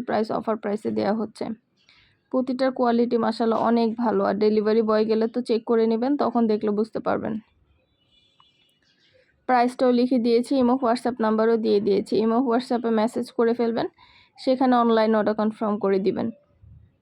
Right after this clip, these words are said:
আমরা আপনার এলাকায় আপনার বাসায় পৌঁছে দিব, তখন বোরকার টাকা বোরকা হাতে পেয়ে দিবেন।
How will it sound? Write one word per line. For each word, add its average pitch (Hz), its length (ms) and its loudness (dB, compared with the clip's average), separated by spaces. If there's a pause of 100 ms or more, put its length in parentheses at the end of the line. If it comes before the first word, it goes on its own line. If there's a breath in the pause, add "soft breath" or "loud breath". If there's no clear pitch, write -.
(540 soft breath)
আমরা 226 240 2
আপনার 240 280 2
এলাকায় 220 400 2
আপনার 240 220 0
বাসায় 226 340 0
পৌঁছে 240 280 0
দিব, 233 240 0
তখন 240 360 0
বোরকার 214 280 0
টাকা 220 260 0
বোরকা 226 280 0
হাতে 220 260 -4
পেয়ে 190 240 -2
দিবেন। - 280 -4